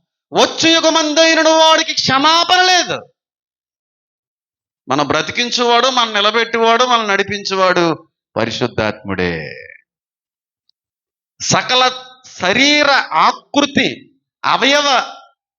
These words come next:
ఆకృతి, నిర్మాణం అంతా ఆయన చేసుకొచ్చాడు ఆత్మదేవుడు.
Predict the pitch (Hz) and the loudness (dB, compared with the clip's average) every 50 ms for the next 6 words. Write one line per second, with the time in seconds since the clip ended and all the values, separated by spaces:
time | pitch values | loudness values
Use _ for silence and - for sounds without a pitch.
0 | _ - 151 190 240 - - - - 302 311 - - 269 208 143 117 104 - _ | _ -2 0 0 0 0 -2 -4 -2 0 0 0 0 0 -2 -2 -4 -8 -16 _
1 | _ _ - 156 175 - 220 240 262 294 311 320 320 302 285 277 277 285 277 269 | _ _ -6 -6 -6 -4 -4 -4 -2 0 0 2 0 0 -2 -2 -2 -2 -2 -2
2 | 262 262 262 262 254 233 - - 220 220 220 - 185 175 165 165 165 - - 160 | -2 -4 -4 -4 -4 -4 -4 -6 -8 -8 -6 -4 -2 0 0 0 -2 -4 -6 -4
3 | 139 131 117 104 95 82 80 - | -2 -2 -2 -2 -4 -6 -12 -16